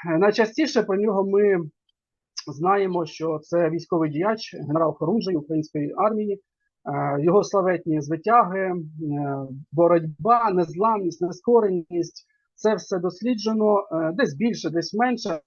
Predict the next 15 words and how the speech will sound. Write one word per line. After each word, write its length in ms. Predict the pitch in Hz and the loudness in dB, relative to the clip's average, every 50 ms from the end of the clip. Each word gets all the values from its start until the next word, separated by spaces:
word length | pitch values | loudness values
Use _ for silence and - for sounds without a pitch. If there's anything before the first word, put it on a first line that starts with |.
| - 170 - | -12 -8 -4
але 300 | 180 196 233 233 247 214 | -2 -2 0 0 0 0
ми 220 | 196 214 226 220 - | 0 0 0 -2 -2
здебільшого 460 | 147 151 170 175 233 - - 185 156 | -4 -4 -4 -4 -4 -4 -6 -8 -6
сприймаємо 340 | - 170 170 190 202 196 185 | -4 -2 0 0 0 0 0
його 120 | 160 160 | 0 0
як, 160 | 165 185 180 - - | 0 0 -2 -4 -4
е, 200 | 165 165 - 120 | -4 -4 -4 -6
військового. 600 | 156 165 156 - - 180 156 143 - 135 139 - - _ _ _ _ _ _ _ | -8 -10 -8 -2 0 0 2 0 -2 -6 -8 -12 -14 _ _ _ _ _ _ _
Ем, 360 | - 135 135 135 139 139 147 156 | -8 -6 -4 -4 -4 -4 -2 0
але 200 | 165 170 196 214 | 2 4 4 4
разом 320 | 202 220 214 180 208 214 208 | 4 4 4 4 2 0 0
з 100 | - - | -2 -4
тим 220 | 269 277 269 247 214 - 170 156 151 - | -6 -4 -2 -4 -4 -6 -8 -12 -12 -10
є 300 | - 196 202 214 208 196 - - _ _ _ | 0 4 4 4 4 4 0 -6 _ _ _
і 460 | 196 196 202 202 196 196 196 190 190 | -10 -8 -6 -6 -6 -4 -2 -2 -2